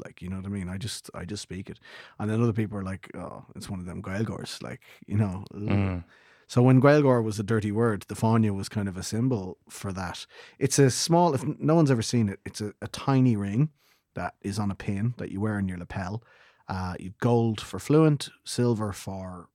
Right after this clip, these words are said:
Speaker 1: uh, well able to have a conversation, and then there's a third badge, which isn't a Fáinne, and it's called Cúpla Focal, and it literally says that, Cúpla Focal. And it's a way of saying, "I have Irish,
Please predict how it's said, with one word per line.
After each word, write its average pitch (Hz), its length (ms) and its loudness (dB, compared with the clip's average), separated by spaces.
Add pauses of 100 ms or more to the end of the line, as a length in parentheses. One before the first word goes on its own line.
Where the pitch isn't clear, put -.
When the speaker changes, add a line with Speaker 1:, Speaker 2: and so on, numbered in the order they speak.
(100)
Speaker 1:
uh, 87 240 -8
well 101 220 -4
able 98 160 -6
to 92 60 -6
have 95 100 -4
a 98 40 -10
conversation, 117 540 0
and 113 160 2
then 107 120 2
there's 101 140 -4
a 113 40 0
third 160 260 4
badge, 107 360 -2 (220)
which 107 120 -4
isn't 135 180 6
a 107 40 6
Fáinne, 95 400 -4 (380)
and 98 280 -2
it's - 160 -6
called 95 300 -6
Cúpla 95 260 -4
Focal, - 380 -10
and 92 100 -4
it 85 140 -10
literally 95 280 -8
says 92 220 -10
that, - 160 -12
Cúpla 92 240 -14
Focal. 95 220 -10
And 107 80 -2
it's 110 100 -2
a - 20 2
way 165 140 4
of 127 80 2
saying, 127 340 4
"I 127 100 4
have 131 200 8
Irish, 156 320 4